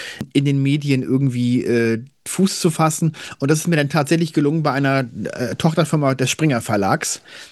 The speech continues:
Die hieß damals A S Content. Und das war so der Anfang, die ersten Schritte, damals Internet, äh, Journalismus zu betreiben. Das steckt ja alles noch in den Kinderschuhen. Der Döpfner, der Springer-Chef, der hat aber das Potenzial schon erkannt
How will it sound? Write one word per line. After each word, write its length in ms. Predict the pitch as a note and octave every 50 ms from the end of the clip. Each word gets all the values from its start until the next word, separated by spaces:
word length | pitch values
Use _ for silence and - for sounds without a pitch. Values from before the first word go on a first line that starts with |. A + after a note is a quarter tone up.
| - _ _ -
Die 60 | B2
hieß 160 | B2 C3+ C3+
damals 380 | - C3+ B2+ B2+ B2 - - -
A 160 | C3+ C3+ A#2+
S 160 | B2 - -
Content. 640 | - - C#3+ C#3 C#3 C#3 F3 F#3+ G#3 G3+ - - -
Und 120 | - C3+ C3+
das 180 | C#3 C#3 -
war 200 | D3+ C#3+ D3 D3+
so 200 | C#3 D3 C#3+ C#3+
der 220 | C#3+ D3 B2+ - -
Anfang, 520 | C#3+ E3 D#3 - - E3 D3+ D3+ D3+ C3+ - - - - - -
die 160 | C#3 C3 D3+
ersten 480 | E3+ E3 - - - D3+ C#3+ C3+ C3+ C3+
Schritte, 580 | - - - E3+ D#3+ - E3+ D#3 D#3 D3+ C#3+ D3 - - - - _ -
damals 420 | C3+ C#3 D3 C#3 C3+ C3+ - -
Internet, 640 | - E3+ E3+ E3+ D3+ B2 A2+ A2 - - - - -
äh, 200 | A2+ A2+ A2 G2
Journalismus 720 | A2+ - C3+ B2+ B2 A2+ A#2+ A#2 - - B2+ A2+ - -
zu 100 | - A2+
betreiben. 460 | F2 A2 - - - G#2 - A2+ G2
Das 200 | G2 G2 - -
steckt 220 | - - C#3 C3 -
ja 80 | G#2
alles 160 | C3+ D3 C#3 -
noch 100 | C#3 C3
in 100 | B2+ B2
den 120 | A#2+ A#2+
Kinderschuhen. 640 | - D#3 D3+ C3 A2+ A#2 - - A2+ A2+ C3+ F3+ F#3+ - - - - - - - - - _ -
Der 240 | B2+ B2 A#2+ B2
Döpfner, 560 | B2 - D#3 D#3 - - - E3 D#3 D3+ D3+ C#3+
der 160 | C#3 B2+ A#2+
Springer-Chef, 640 | - - D#3 D3+ C#3+ C#3 C#3 - - D3+ C#3+ C#3 -
der 120 | C#3+ B2+
hat 140 | B2+ C3+ -
aber 180 | - C3+ C3+ C3
das 140 | B2+ B2+ -
Potenzial 580 | - D3 C3 C#3 C3 B2+ - - C3 C3 C#3
schon 160 | C3+ - C#3
erkannt 540 | F2 G#2+ - - - B2+ D3 F#3+ G#3 - -